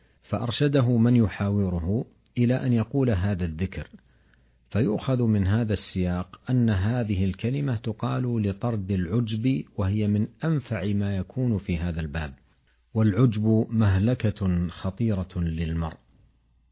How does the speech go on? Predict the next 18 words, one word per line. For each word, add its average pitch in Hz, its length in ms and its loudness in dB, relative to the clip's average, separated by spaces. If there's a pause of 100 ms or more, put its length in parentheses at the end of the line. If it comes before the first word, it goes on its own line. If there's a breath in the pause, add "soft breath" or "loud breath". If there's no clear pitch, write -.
(120)
ويكفي 113 520 4
دلالة 101 720 2
على 101 220 0
إهلاك 107 680 0
العجب 101 460 0
لصاحبه 120 880 0 (100)
قصة 113 500 -4
هذا 110 240 -2
الرجل، 101 440 0
فقد 95 360 -6
كان 120 340 -2
العجب 117 800 -2
ممحقة 107 840 -2
لبركة 101 920 -2
ما 98 240 -2
عنده 107 500 -2
من 92 240 0
خير 123 520 -2